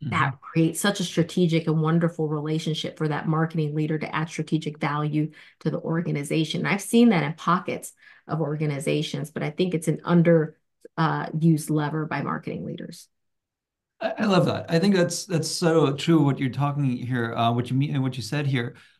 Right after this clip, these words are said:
Speaker 2: How do you think people can create and kind of create that mindset of actually coming to this? Because it doesn't just happen on its own, right? You really have to proactively think about it.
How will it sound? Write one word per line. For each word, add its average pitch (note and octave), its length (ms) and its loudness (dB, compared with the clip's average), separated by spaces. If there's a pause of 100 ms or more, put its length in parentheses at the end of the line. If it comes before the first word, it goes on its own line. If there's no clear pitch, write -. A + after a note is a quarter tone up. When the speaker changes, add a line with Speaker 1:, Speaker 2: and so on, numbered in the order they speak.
(100)
Speaker 2:
How C#3+ 180 4
do G#3+ 80 2
you G#3+ 80 2
think E3 320 0
people D3+ 220 2
can C3 340 -2 (600)
create C3+ 240 0
and C3 120 -2
kind C3+ 120 4
of D3+ 80 -2
create D3+ 220 2
that F#2 180 -2
mindset G#2 640 0
of G#2+ 140 -6
actually G#2+ 300 -6
coming A#2+ 260 -2
to A#2+ 120 -6
this? A2+ 160 -10
Because C#3 280 2
it D3 80 2
doesn't F#3 240 2
just C3+ 140 0
happen A#2 320 -2
on G2+ 100 2
its G2+ 160 -4
own, G2+ 200 -2
right? A#2 160 -4
You C#3 120 0
really E3 160 -2
have B2 160 -4
to - 80 -20
proactively A2 540 -8
think G#2+ 280 -10
about A2 280 -10
it. - 120 -16